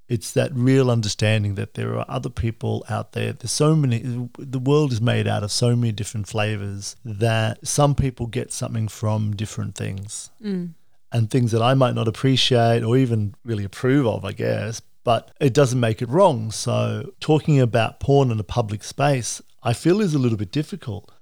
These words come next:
Speaker 1: I don't want to turn around and say, "What you're doing is wrong." I do want to say that what you're doing is probably harming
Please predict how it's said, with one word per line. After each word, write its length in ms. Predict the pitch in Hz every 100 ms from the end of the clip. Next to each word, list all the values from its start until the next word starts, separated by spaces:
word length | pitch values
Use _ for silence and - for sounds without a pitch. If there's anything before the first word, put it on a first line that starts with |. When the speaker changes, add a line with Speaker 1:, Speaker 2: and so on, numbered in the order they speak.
| -
Speaker 1:
I 40 | 127
don't 160 | 190
want 120 | 175
to 80 | 131
turn 200 | 147 123
around 140 | 117 113
and 80 |
say, 300 | 107 113 110 - - - 120
"What 200 | 127 131
you're 80 |
doing 300 | 113 117 107
is 140 | 104 98
wrong." 380 | 131 147 117 -
I 80 | - 120
do 340 | - 156 175
want 160 | 190 156
to 40 |
say 380 | - 110 107 107 98
that 380 | 107 107 - - 117 104
what 240 | 123 123
you're 120 | 120
doing 380 | 104 120 117 107 - -
is 140 | 120
probably 460 | - - 143 147 135
harming 840 | - - 123 131 135 104 104 123